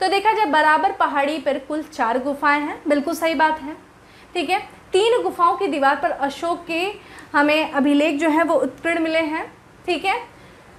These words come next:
ये अभिलेख इन गुफाओं को आजीविकों को समर्पित करने का हमें उल्लेख करते हैं, बिल्कुल सही बात है। और ये अभिलेख ईसा पूर्व छठी शताब्दी के हैं। ये देखा जाए तो ये बिल्कुल गलत है,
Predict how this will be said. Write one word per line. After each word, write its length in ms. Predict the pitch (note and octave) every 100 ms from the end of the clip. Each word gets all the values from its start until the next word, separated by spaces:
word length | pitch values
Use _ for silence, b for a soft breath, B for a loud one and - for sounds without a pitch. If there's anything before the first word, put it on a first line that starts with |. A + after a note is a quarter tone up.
| - C#4
ये 220 | F4+ A4+
अभिलेख 500 | E4+ E4 F4 F#4 -
इन 180 | G4 F#4+
गुफाओं 480 | D#4+ - D4 D4+ F4+
को 120 | F4+
आजीविकों 720 | - C#4 C#4+ C4+ C4+ C#4 F4+
को 140 | F4+ F#4
समर्पित 540 | - C#4+ C#4+ - - D#4+
करने 340 | C#4+ C#4+ D4
का 260 | C#4 A#3+ B3
हमें 340 | C4+ C4 C4+
उल्लेख 360 | C#4 C4+ D4+ -
करते 220 | C#4 E4
हैं, 100 | C#4
बिल्कुल 300 | D#4+ D#4+ G4
सही 240 | F#4+ D4+
बात 300 | D4+ C#4+ C#4+
है। 460 | C#4 A#3+ B3 - B B B - - - - - - - - -
और 140 | F4
ये 240 | E4+ F#4 G#4+
अभिलेख 640 | E4+ D#4 D#4+ D#4 D#4+ - -
ईसा 440 | E4+ F#4+ F#4 F#4+ G4
पूर्व 320 | F4 D#4 E4
छठी 380 | E4 B3+ D4+ D4+
शताब्दी 540 | D4 C4 A#3 A3 C4+
के 120 | D4
हैं। 260 | D4 D4 C4+
ये 100 | F#4
देखा 240 | F#4+ F4+
जाए 120 | F#4+
तो 80 | G4+
ये 140 | F4 F4+
बिल्कुल 340 | E4 E4 F4+
गलत 360 | C#4 D4 D#4+ -
है, 260 | E4+ B4+